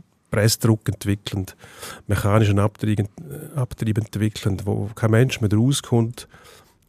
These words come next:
Aber einen Reifen anschrauben können sie nicht. Das ist dann der Eindruck, den man hat. Und das ist, ähm, wahrscheinlich auch ein bisschen ungerecht, weil die Mechaniker am Schluss, eben die sind ja die am wen-, wenigsten verdienen in dem ganzen Zirkus und am wenigsten dafür können. Aber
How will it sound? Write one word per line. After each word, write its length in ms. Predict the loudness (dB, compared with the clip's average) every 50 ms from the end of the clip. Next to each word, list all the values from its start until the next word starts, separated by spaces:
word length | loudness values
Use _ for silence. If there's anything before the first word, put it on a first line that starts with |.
| _ _ _ _ _ _ _ _ -2
Aber 220 | 0 2 4 4
einen 100 | 4 4
Reifen 400 | 4 4 4 2 2 2 0 2
anschrauben 480 | 2 2 2 4 4 2 2 2 0 -4
können 220 | -2 -2 -2 -2
sie 140 | -2 -2 0
nicht. 200 | 0 0 2 2
Das 120 | 2 2 2
ist 160 | 2 2 2
dann 100 | 2 2
der 100 | 2 0
Eindruck, 380 | 0 0 0 0 -2 -2 -2
den 100 | -4 -4
man 120 | -2 -2 -2
hat. 160 | -4 -6 -8 _ _ _ -16 -16 -16 -14 -10
Und 160 | -10 -10 -10 -6
das 240 | -6 -6 -6 -4 -6
ist, 220 | -8 -8 -8 -8 -8
ähm, 340 | -8 -8 -8 -8 -10 -10 -14 -14 -20 -20 -12 _ 2
wahrscheinlich 240 | 4 6 6 6 6
auch 60 | 6
ein 80 | 4
bisschen 220 | 2 0 2 4 4
ungerecht, 440 | 6 6 6 6 4 4 2 2 2
weil 80 | 2 2
die 120 | 2 2
Mechaniker 680 | 2 2 0 0 -2 -2 -2 -2 -4 -4 -6 -4 -4 -2
am 80 | -2 0
Schluss, 340 | 0 2 2 2 2 0 -2
eben 240 | -6 -4 -6 -6 -6 0
die 160 | 2 4 4 4 2 -4 -16 -14 -14 -14 -14 -12 -8
sind 200 | -4 -2 0 0
ja 120 | 0 -2 -4 -6 -14 -12 -12 -12 -14 _ -18 -20 -20 -20 -20 -20 -20 -20 -20 _ _ _ _ _ 0 4
die 80 | 4 4
am 140 | 6 4
wen-, 440 | 4 4 4 4 2 0 -2 -2 2 4
wenigsten 440 | 4 6 6 4 4 2 2 0
verdienen 500 | 0 0 0 4 6 6 8 8 8 6
in 60 | 6 6
dem 160 | 6 4 4
ganzen 340 | 4 4 4 2 0 -6 -4
Zirkus 380 | 2 4 4 4 4 2 0 2
und 80 | 4
am 160 | 4 2 2
wenigsten 380 | 2 2 0 0 -2 -4 -4 -6
dafür 320 | -6 -4 -2 -2 -2 -2
können. 360 | -2 -4 -6 -6 -6 -6 -8 -10
Aber 260 | -10 -12 -12 -16